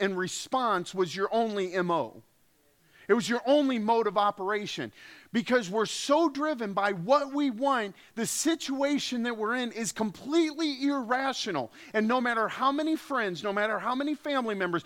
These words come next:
no matter how many warnings you get, at some point, you're just a guy, you're just a girl, you're just standing on the side of the road having a conversation with a donkey.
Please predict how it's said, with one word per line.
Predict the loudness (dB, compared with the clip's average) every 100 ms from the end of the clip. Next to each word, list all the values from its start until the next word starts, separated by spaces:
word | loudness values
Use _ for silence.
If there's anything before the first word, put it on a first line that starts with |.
| -6
no | -2 2
matter | 2 2
how | 0 2
many | 2 2 0
warnings | 2 2 2 0 -4
you | -6
get, | 0 0 0 -4
at | 0 0
some | -2 0 2 2 2
point, | 2 4 2 -4 -8
you're | 2 2
just | 2 -2 -4
a | -8
guy, | 2 4 6 4 2
you're | 0 -4
just | -2 -6 -6
a |
girl, | -6 2 6 6 4
you're | -2 -6
just | -4 -6 -6
standing | -2 2 2 2
on | 2 0
the | -4
side | 0 2 2
of | 0
the |
road | 2 4 4 0 -18 -12
having | -2 2 4 2 0
a |
conversation | 0 0 0 2 -2 -2 -4 -2 -2 0
with | 2 0
a |
donkey. | -4 0 4 4 2 -10 -14